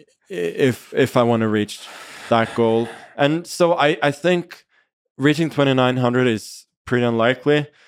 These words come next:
Speaker 2: Um, the reason I've set the goal is to have something to, to play for, to have, like, to have a motivation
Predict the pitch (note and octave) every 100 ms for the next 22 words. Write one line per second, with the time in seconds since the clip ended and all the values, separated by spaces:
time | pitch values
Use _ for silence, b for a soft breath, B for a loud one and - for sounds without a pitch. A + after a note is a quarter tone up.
0 | b b B2+ B2+ A#2 G#2+ A#2+ C3+ - B2
1 | A2 - A#2 A#2+ F#2+ A2+ B2+ B2 A#2 -
2 | A#2 A2 G#2+ - - _ _ _ _ _
3 | - - A#2 A2+ A2 G2+ - A#2+ B2+ A2+
4 | A2 - G#2+ G#2 G#2 G#2 - A2+ - A2+
5 | A#2+ B2+ - C#3 B2 A2+ G#2 A2 G#2 G2+
6 | A2 G#2 G2+ - _ b b b b b
7 | b _ - A2 C3+ C3 A#2+ A#2+ A#2+ A2+
8 | G#2+ A#2+ B2 - C3+ B2+ B2+ B2